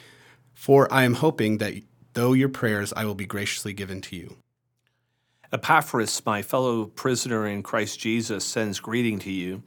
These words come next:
Speaker 2: and so do Mark and Aristarchus, and that is probably not the way you pronounce that, but that's okay. Demas and Luke, my fellow workers, the grace of our Lord Jesus Christ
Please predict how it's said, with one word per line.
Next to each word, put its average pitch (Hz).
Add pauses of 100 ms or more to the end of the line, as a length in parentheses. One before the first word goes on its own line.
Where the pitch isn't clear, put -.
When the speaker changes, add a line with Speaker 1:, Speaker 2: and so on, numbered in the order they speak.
(380)
Speaker 2:
and 104
so 123
do 113
Mark 123 (540)
and 107
Aristarchus, 120 (140)
and 104
that 104
is 95
probably 120
not 110
the -
way 110
you 107
pronounce -
that, 92
but 98
that's 98
okay. 110 (440)
Demas 151 (140)
and 110
Luke, 117
my 101
fellow 110
workers, 101 (380)
the -
grace 123
of 139
our 131
Lord 110 (220)
Jesus 110
Christ 85